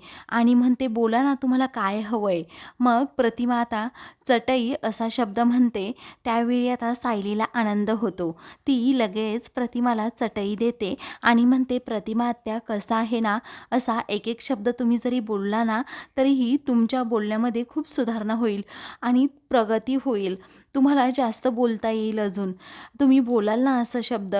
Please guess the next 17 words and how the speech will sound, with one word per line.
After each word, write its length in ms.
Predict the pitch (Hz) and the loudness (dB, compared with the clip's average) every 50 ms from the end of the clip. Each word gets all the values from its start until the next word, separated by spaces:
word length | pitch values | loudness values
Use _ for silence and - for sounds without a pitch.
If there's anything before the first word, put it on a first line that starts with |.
| 214 247 - - - - - _ | -2 -2 -6 -16 -20 -20 -10 _
मग 240 | 240 240 240 240 226 | 0 2 2 2 2
आता 260 | 247 240 - 233 226 | 0 -2 -2 -4 -6
प्रतिमा 640 | 233 - _ 240 240 220 - 254 254 240 214 214 240 143 | -6 -6 _ -4 -4 -2 -2 0 0 0 0 -2 -4 -6
"हो" 200 | - 269 254 233 | -2 -2 0 0
असं 300 | 220 214 208 - - 233 | 0 0 0 0 0 0
म्हणते. 440 | 233 240 254 254 240 - 180 165 165 170 - - - - _ _ | 0 0 0 0 0 0 -2 -4 -4 -6 -10 -20 -20 -20 _ _
काही 280 | 247 240 220 226 254 | -6 -4 -2 0 0
वेळातच 640 | 262 247 247 226 220 214 214 220 - 240 233 233 - | 0 2 0 0 0 0 -2 -2 -2 -4 -2 -2 -4
आता 260 | 240 226 - 214 208 240 - - - - - | -4 -2 -4 -4 -4 -4 -8 -12 -18 -16 -4
सायली 420 | - - 294 262 240 226 214 220 226 | -2 0 0 2 0 0 -2 -2 0
म्हणते, 380 | 226 240 247 240 - 226 220 - - | 2 2 2 0 0 -2 -4 -4 -2
"अहो, 300 | - 214 202 240 247 233 | -4 -2 0 -2 -2 -2
तुमच्या 340 | 233 - 262 240 240 262 254 254 | -2 -2 0 2 2 2 2 2
गोळ्यांची 460 | - 233 214 202 208 208 208 - 240 240 | 0 0 0 0 -2 -4 -4 -4 -4 -4
सुद्धा 240 | - 262 214 254 254 247 | -4 -2 -2 -2 0 0
वेळ 220 | 247 247 247 247 | 2 0 0 0
झालीये. 500 | 226 233 226 208 202 202 190 180 170 160 | -2 -2 -4 -2 -4 -2 -2 -2 -2 -4